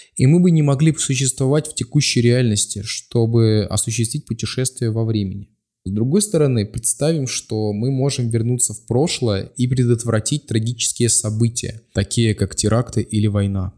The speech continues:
Но если мы это сделаем, то настоящее изменится, и мы не сможем определить, были ли наши действия успешными или нет,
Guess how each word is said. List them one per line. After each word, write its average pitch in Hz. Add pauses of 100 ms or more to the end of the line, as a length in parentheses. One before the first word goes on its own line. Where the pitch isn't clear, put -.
Но 117
если 147
мы 127
это 123
сделаем, 113
то 101
настоящее 113
изменится, 110 (560)
и 131
мы 147
не 165
сможем 123
определить, 104
были 117
ли 165
наши 147
действия 131
успешными 123
или 131
нет, 104